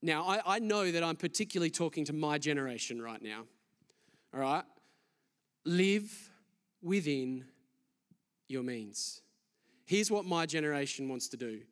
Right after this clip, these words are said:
We see what mum and dad have, and we're like, "I want that now. I want the leather couch.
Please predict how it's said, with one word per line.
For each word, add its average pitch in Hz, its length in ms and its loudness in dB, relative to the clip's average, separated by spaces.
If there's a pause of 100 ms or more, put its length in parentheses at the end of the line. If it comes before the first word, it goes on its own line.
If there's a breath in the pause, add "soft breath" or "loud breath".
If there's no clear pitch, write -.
(280 soft breath)
We 147 100 0
see 190 300 4
what 202 160 2
mum 180 180 2
and 175 100 2
dad 160 200 0
have, 135 240 -4 (500)
and 143 100 0
we're 143 80 2
like, 131 320 -2 (180)
"I 175 100 2
want 120 260 -4
that 151 200 0
now. 113 300 -4 (1900)
I 151 120 0
want 165 220 0
the 127 60 -6
leather 113 240 -8
couch. - 560 -12